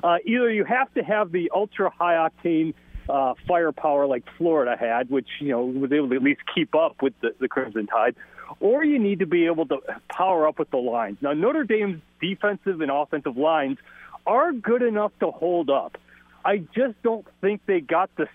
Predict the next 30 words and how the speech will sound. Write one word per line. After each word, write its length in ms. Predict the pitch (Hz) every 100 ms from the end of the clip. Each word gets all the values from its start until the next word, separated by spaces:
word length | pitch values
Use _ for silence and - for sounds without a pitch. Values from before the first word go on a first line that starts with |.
| -
skill 320 | - 180 208
guys 460 | 151 123 113 120 135 - _ _ _ 185
and 580 | 165 165 165 160 160 - - 131 113
that's 280 | 185 226 - - - 151 135 151 135
where 200 | 131 151
you're 140 | 208 160
gonna 220 | 180 180
have 200 | 196 196
to 100 | 175
keep 300 | - 208 -
up 200 | 196 -
with 200 | 170 -
a, 180 | 165 147
a 60 | 139 - -
team 320 | 247 165 185 - _ -
that's 140 | 175
gonna 200 | 208 175
have 140 | 180 -
three 220 | 175 196 196
Heisman 460 | 180 247 165 135 -
finalists, 500 | 131 117 127 135 -
possibly. 720 | - 110 101 135 117 135 175 - - -
Uh, 320 | 127 127 139 -
and 260 | 170 160 156 -
certainly, 440 | 190 - 160 170
you 60 | 175
know, 60 |
you 80 | 151
could 160 | 147 151
argue, 540 | 147 156 143 151 147